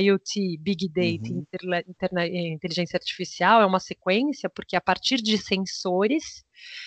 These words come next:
Speaker 1: você, eh, capta dados, né? Esses
Speaker 2: Uhum.
Speaker 1: da-, dados viram o, a, o que a gente chama de Big Data, né? Então, são muitos dados coletados, é, o tempo todo, né, em tempo real.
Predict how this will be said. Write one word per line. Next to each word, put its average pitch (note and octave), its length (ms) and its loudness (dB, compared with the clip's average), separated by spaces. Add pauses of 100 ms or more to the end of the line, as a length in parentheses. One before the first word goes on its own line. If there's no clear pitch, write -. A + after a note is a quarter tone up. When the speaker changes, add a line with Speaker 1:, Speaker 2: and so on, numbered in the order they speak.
(200)
Speaker 1:
você, F#3 600 2
eh, E3 420 0
capta G3 400 2
dados, F#3+ 760 0 (320)
né? F#3 160 6
Esses G#3 260 2
Speaker 2:
Uhum. - 60 -2
Speaker 1:
da-, G3 300 6 (240)
dados F3+ 500 -2
viram G3 400 0
o, F3+ 440 -6
a, F3 120 -2
o F#3 120 -2
que - 100 -12
a E3+ 40 -4
gente E3+ 120 -6
chama F3+ 160 -4
de E3+ 100 -6
Big F3+ 240 -2
Data, F#3 560 -2
né? F#3 200 0
Então, F3+ 320 -4
são F3 120 -6
muitos G3 520 0
dados F3 420 2
coletados, E3+ 680 -2 (360)
é, E3 140 -2
o E3 60 -2
tempo G#3+ 280 0 (160)
todo, G3 400 2
né, E3+ 120 0
em G3 80 0
tempo F#3+ 320 -2
real. F3 640 4